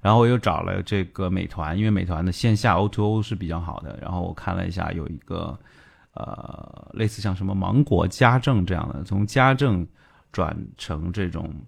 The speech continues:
陪诊的。那从家政转成陪诊，我就想知道这个行业，这种，这个角色的转换，它会有什么样的这个，呃，服务的变化。它，但是呢，我问到的就是说他们不具备专业的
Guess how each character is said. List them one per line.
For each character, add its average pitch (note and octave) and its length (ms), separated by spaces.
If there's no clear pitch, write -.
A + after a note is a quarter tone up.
陪 G2 220
诊 F#2+ 260
的。 A1 100
那 A#2 140
从 A2+ 180
家 C3+ 180
政 D3 120
转 G2+ 180
成 G2+ 140
陪 G#2 160
诊， G2 160
我 E2+ 80
就 G2 80
想 F2 180
知 G#2 140
道 G2+ 160
这 G2+ 140
个 F2+ 320
行 E2+ 280
业， F#2+ 240
这 A2 240
种， E2 420
这 F#2 140
个 E2+ 400
角 E2+ 180
色 G2 140
的 G2 100
转 D2 220
换， E2+ 300
它 F#2+ 120
会 F#2+ 200
有 E2+ 100
什 - 140
么 E2 80
样 F2+ 160
的 F2 80
这 F2 160
个， D#2+ 360
呃， - 420
服 F#2 320
务 C#3+ 80
的 A2+ 80
变 F#2+ 240
化。 E2 440
它， F#2 280
但 G#2 160
是 G2 120
呢， F#2+ 160
我 F2 80
问 G2+ 240
到 F#2+ 180
的 E2+ 80
就 F#2+ 140
是 F#2 100
说 F2+ 160
他 - 160
们 G#2 180
不 F#2+ 160
具 G#2+ 160
备 G#2 220
专 G#2+ 260
业 A2 200
的 D2 180